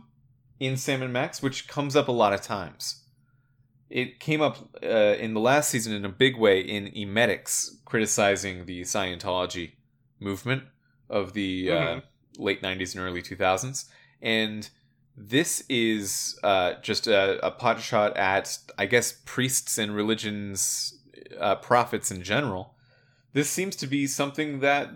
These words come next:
Speaker 1: uh, th-, they believe in deeply. Or they did at the time, at least at Telltale. Because it's fueling a lot of their, their social commentary.
Speaker 2: It's come up, uh,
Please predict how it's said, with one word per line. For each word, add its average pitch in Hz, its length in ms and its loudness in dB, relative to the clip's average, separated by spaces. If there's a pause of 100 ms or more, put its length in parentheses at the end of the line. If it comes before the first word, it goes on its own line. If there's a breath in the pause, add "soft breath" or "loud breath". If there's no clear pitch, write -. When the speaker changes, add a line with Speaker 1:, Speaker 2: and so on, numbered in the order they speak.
(160)
Speaker 1:
uh, 113 380 4
th-, 117 200 -12
they 127 160 2
believe 131 340 0
in 143 160 2
deeply. 123 480 -2 (1040)
Or 113 140 2
they 120 220 4
did 127 240 4
at 127 100 6
the 120 80 -2
time, 143 320 0
at 95 100 -6
least 101 200 -4
at 98 380 2
Telltale. 87 560 -4 (420)
Because 110 280 -4
it's - 160 -12
fueling 156 380 -4
a 139 60 0
lot 101 260 2
of 104 140 -2
their, 113 300 6
their 117 160 -2
social 139 320 -2
commentary. 120 720 -4 (1040)
Speaker 2:
It's 147 260 -6
come 147 220 0
up, 139 240 -4
uh, 127 440 -2